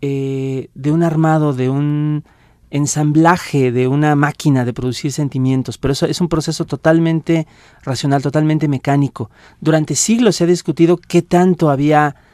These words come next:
de verdad en esta... En esta forma de escribir, o que, en esta posibilidad de escribir. Hay gente que no lo cree en absoluto, hay gente que lo cree por entero.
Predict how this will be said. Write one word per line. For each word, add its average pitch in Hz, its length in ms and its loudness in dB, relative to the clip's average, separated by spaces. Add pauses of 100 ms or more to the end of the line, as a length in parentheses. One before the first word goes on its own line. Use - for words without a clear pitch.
(220)
de 139 160 -4
verdad 147 460 4
en 139 120 2
esta... 135 480 -2
En 123 200 -6
esta 117 920 -6 (500)
forma 151 400 2
de 131 60 -4
escribir, 143 460 -6
o 127 40 -2
que, 127 140 -6
en 120 160 -2
esta 131 160 -4
posibilidad 123 480 -4
de 170 60 2
escribir. 165 340 0
Hay 165 80 2
gente 160 240 -2
que 139 80 -6
no 123 140 -2
lo 127 100 -2
cree 135 180 -2
en 143 80 0
absoluto, 147 440 -4
hay 135 100 -2
gente 143 220 -8
que 127 80 -8
lo 113 100 -8
cree 147 280 0
por 143 140 -4
entero. 147 440 -2